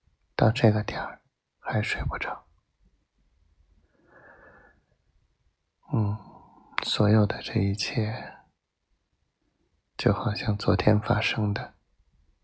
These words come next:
就好像昨天刚刚认识，经历了这么久。曾经说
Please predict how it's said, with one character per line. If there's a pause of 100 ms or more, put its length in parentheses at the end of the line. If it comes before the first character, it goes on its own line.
(840)
就
好
像 (920)
昨
天 (640)
刚
刚
认
识， (1700)
经
历
了
这
么
久。 (2250)
曾
经
说